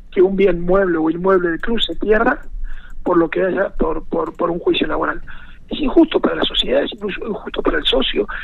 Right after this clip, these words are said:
es injusto para el hincha, es injusto para la comunidad, para el barrio.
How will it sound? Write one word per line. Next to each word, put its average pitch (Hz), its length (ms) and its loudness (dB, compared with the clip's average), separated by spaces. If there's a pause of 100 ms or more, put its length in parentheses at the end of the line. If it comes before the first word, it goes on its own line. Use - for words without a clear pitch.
(160)
es - 100 -8
injusto - 320 -2
para - 140 0
el 165 100 -2
hincha, 240 300 0
es 233 140 -2
injusto - 340 -2
para 170 140 -2
la 151 60 -4
comunidad, 156 500 0
para - 120 0
el 170 60 -2
barrio. - 460 0